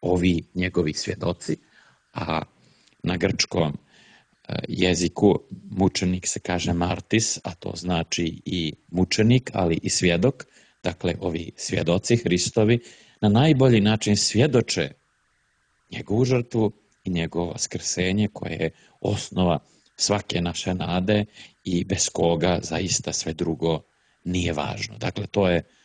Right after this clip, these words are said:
ta neka duhovna dimenzija stradanja i neka duhovna dimenzija pokloništva, koje je,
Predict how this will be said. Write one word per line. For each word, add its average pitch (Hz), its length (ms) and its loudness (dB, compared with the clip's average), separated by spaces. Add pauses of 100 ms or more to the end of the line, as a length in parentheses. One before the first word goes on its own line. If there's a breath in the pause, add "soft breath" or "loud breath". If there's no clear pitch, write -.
(180 soft breath)
ta - 140 -20
neka - 260 -16
duhovna 117 500 4
dimenzija 90 640 0 (1800 loud breath)
stradanja 98 840 2 (440)
i - 80 -10
neka 87 260 -8
duhovna 104 480 0
dimenzija 98 580 -4
pokloništva, 95 880 0 (540 soft breath)
koje 82 440 2
je, 80 100 2